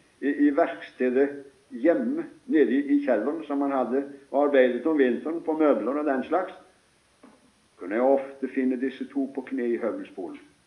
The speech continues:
Ja da, da hadde de hatt en lang samtale om sitt åndelige liv, og det foregikk en kamp i deres hjerte. Det forstod jeg meget godt. Jeg kom stille inn som liten gutt,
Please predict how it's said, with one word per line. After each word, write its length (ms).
Ja 100
da, 120
da 160
hadde 220
de 120
hatt 220
en 160
lang 220
samtale 640
om 180
sitt 380
åndelige 560
liv, 360
og 80
det 160
foregikk 500
en 220
kamp 420
i 80
deres 300
hjerte. 380
Det 200
forstod 460
jeg 80
meget 320
godt. 260
Jeg 320
kom 240
stille 640
inn 240
som 160
liten 380
gutt, 320